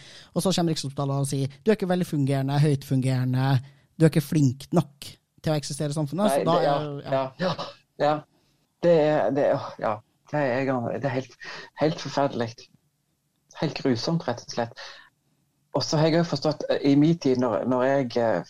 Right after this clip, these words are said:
Speaker 2: før jeg, eh, begynte behandlingen, så, så, så, så var jeg så heldig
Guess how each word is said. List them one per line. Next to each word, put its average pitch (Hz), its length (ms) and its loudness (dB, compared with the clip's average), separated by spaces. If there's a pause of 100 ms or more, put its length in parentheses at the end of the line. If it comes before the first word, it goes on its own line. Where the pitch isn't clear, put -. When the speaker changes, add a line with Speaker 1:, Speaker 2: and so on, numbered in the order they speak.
Speaker 2:
før 127 140 0
jeg, 123 340 0 (240)
eh, 107 120 -4 (360)
begynte 123 280 -4
behandlingen, 117 540 -2
så, - 340 -4
så, - 220 -14 (480)
så, - 320 -8
så - 180 -6
var 120 140 0
jeg 117 160 0
så 131 140 -2
heldig 110 320 -2